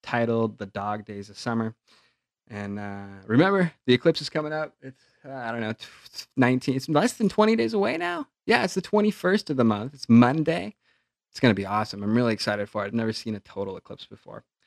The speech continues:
So that's gonna be pretty cool. That's a couple weekends from now, but this weekend,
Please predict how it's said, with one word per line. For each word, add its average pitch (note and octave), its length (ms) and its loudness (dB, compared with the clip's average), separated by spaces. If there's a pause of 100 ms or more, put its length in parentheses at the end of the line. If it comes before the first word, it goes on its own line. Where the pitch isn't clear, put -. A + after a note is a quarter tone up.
(220)
So C3 100 6
that's B2 100 4
gonna A2 140 -2
be G#2 260 -4 (360)
pretty G3+ 180 2
cool. F3+ 320 6
That's C#3 160 0
a C3+ 60 -2
couple E3+ 240 2
weekends E3 340 4
from C3+ 220 -4 (100)
now, D#3 400 0
but A2+ 260 -4
this C4 240 0
weekend, F3+ 520 -8